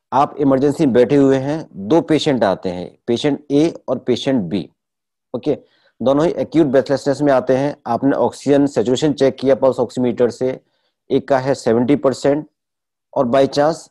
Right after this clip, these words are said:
दूसरे का भी है सेवेंटी परसेंट। ओके, अब मेरा क्वेश्चन ये है कि क्या इसमें हमें एबीजी कराना चाहिए? तो आंसर है यस।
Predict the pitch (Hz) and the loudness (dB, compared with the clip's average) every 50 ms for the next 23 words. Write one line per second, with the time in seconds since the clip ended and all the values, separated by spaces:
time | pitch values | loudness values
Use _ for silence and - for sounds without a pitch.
0 | _ _ - 107 131 131 - 151 151 - 151 139 139 139 139 147 170 160 - 127 | _ _ -8 -4 -4 -2 0 0 0 2 2 2 4 4 4 4 2 0 0 0
1 | 107 101 95 92 95 90 - 87 78 - - - - - _ _ _ _ _ _ | 0 0 0 -2 -4 -6 -6 -6 -10 -10 -12 -20 -20 -20 _ _ _ _ _ _
2 | _ _ _ _ _ _ _ _ - - 123 113 156 151 117 - _ _ _ _ | _ _ _ _ _ _ _ _ -8 -6 -4 -2 0 -2 -2 -4 _ _ _ _
3 | _ _ - 120 131 139 147 156 156 156 147 135 - - 156 147 143 147 147 143 | _ _ -4 0 2 4 4 4 2 0 -2 -4 -2 0 2 2 4 4 4 2
4 | 131 127 135 135 135 - 147 - - - 143 143 117 95 131 117 135 139 143 147 | 2 0 -2 -2 -2 -4 -6 -6 -2 0 0 0 0 0 -2 -2 0 2 4 4
5 | 147 147 135 127 135 139 - - 127 123 117 131 135 143 - 135 123 117 120 135 | 4 2 2 2 2 0 0 0 0 0 0 2 0 2 2 2 2 2 2 0
6 | 131 - 143 143 151 147 123 92 - _ _ - - _ _ _ _ _ - 123 | 0 2 2 2 4 2 2 0 -4 _ _ -20 -20 _ _ _ _ _ -8 -8
7 | - - - 117 123 123 123 139 143 123 123 139 156 165 135 - _ _ _ - | -6 -4 -2 -2 -2 0 0 0 -2 0 0 -2 -4 -6 -8 -16 _ _ _ -16
8 | 87 85 95 113 107 85 - - - - _ | -8 -2 0 0 0 -2 -4 -12 -20 -20 _